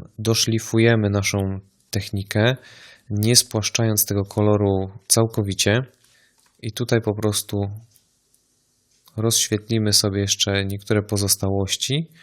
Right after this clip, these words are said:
i przyciemnimy jakieś tam elementy, które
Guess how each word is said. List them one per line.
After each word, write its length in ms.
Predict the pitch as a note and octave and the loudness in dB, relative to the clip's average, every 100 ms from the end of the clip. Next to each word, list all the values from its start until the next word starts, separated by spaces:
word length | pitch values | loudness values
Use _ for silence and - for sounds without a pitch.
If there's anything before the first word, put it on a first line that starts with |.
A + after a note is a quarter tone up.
| - - - _ | -20 -20 -20 _
i 140 | A#2 | -8
przyciemnimy 800 | A2+ A2+ A2 A2+ G#2+ G#2+ G#2 G2+ | -2 -2 0 0 2 2 2 2
jakieś 420 | G2 F#2+ - F#2+ | 0 -2 -6 -6
tam 380 | - F#2+ F#2 F#2+ - G#2 | -4 -2 -2 -6 -6 0
elementy, 580 | G2+ G2+ G2+ G2 G2 | 0 2 2 0 -6
które 400 | G2 - F#2+ F#2 | -10 -4 -2 -2